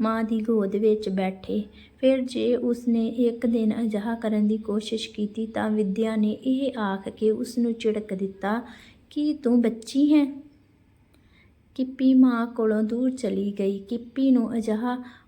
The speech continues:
ਹੋਣਾ ਬਿਲਕੁਲ ਵੀ ਚੰਗਾ ਨਹੀਂ ਲੱਗਾ, ਸਗੋਂ ਪਹਿਲੀ ਵਾਰੀ ਮਾਂ ਦੇ ਝਿੜਕਿਆਂ ਉਸ ਦੀਆਂ ਅੱਖਾਂ ਭਰ ਆਈਆਂ। ਪਰ ਵਿਦਿਆ ਨੇ ਤਾਂ ਉਸ ਵੱਲ ਵੇਖਿਆ ਤੱਕ ਨਹੀਂ, ਗੌਲਿਆ ਤੱਕ ਨਹੀਂ। ਛੇ ਮਹੀਨੇ ਇਸੇ ਤਰ੍ਹਾਂ ਲੰਘ ਗਏ। ਹੌਲੀ-ਹੌਲੀ ਕਿੱਪੀ ਆਪਣੀ ਮਾਂ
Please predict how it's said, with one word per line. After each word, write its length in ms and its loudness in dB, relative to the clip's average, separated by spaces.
ਹੋਣਾ 260 4
ਬਿਲਕੁਲ 480 0
ਵੀ 140 -2
ਚੰਗਾ 420 -2
ਨਹੀਂ 320 0
ਲੱਗਾ, 420 -2
ਸਗੋਂ 400 0
ਪਹਿਲੀ 420 0
ਵਾਰੀ 320 2
ਮਾਂ 340 2
ਦੇ 240 2
ਝਿੜਕਿਆਂ 560 0
ਉਸ 200 0
ਦੀਆਂ 480 2
ਅੱਖਾਂ 320 -2
ਭਰ 380 -4
ਆਈਆਂ। 400 -2
ਪਰ 220 0
ਵਿਦਿਆ 480 0
ਨੇ 220 2
ਤਾਂ 260 -2
ਉਸ 300 -2
ਵੱਲ 280 0
ਵੇਖਿਆ 440 -2
ਤੱਕ 360 -6
ਨਹੀਂ, 360 -2
ਗੌਲਿਆ 460 0
ਤੱਕ 360 -6
ਨਹੀਂ। 360 0
ਛੇ 260 0
ਮਹੀਨੇ 440 4
ਇਸੇ 400 -4
ਤਰ੍ਹਾਂ 300 -2
ਲੰਘ 360 -4
ਗਏ। 240 -4
ਹੌਲੀ-ਹੌਲੀ 840 -2
ਕਿੱਪੀ 440 -4
ਆਪਣੀ 320 0
ਮਾਂ 340 0